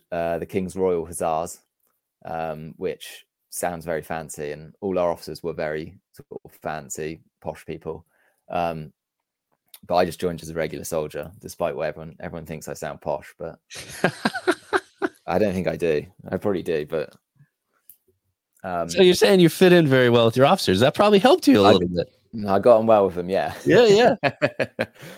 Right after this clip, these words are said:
Speaker 1: Um, but yeah, so I joined as a sort of just a regular tank crewman. Um, much to the
Speaker 2: So,
Speaker 1: sort of
Speaker 2: uh,
Speaker 1: dismay
Speaker 2: try
Speaker 1: of
Speaker 2: to describe to people, like, so what was your job?
Speaker 1: <clears throat> So initially, um,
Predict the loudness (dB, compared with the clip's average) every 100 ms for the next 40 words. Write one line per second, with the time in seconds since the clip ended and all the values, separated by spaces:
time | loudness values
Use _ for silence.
0 | -20 _ _ _ -4 -2 0 -2 -2 4
1 | 6 6 4 4 4 4 2 2 2 2
2 | 2 0 -6 _ _ _ _ _ _ -14
3 | -10 -10 -10 -2 -2 -2 -8 -8 -10 -8
4 | -8 -8 -12 -16 _ _ _ _ -12 -10
5 | -8 -6 -8 -10 -12 -18 -20 _ _ _
6 | _ _ _ -20 -20 _ _ -4 -2 -2
7 | -4 -2 -2 0 -2 -2 -4 0 4 4
8 | 4 2 2 6 6 6 2 2 4 6
9 | 6 2 -4 -2 4 6 6 6 6 4
10 | 2 2 -10 _ _ -10 -10 _ _ _
11 | -20 _ _ -2 6 6 6 2 _ _
12 | -20 -12 -6 -4 -4 -4 -2 0 -4 -12
13 | -10 -4 -2 -2 -4 -8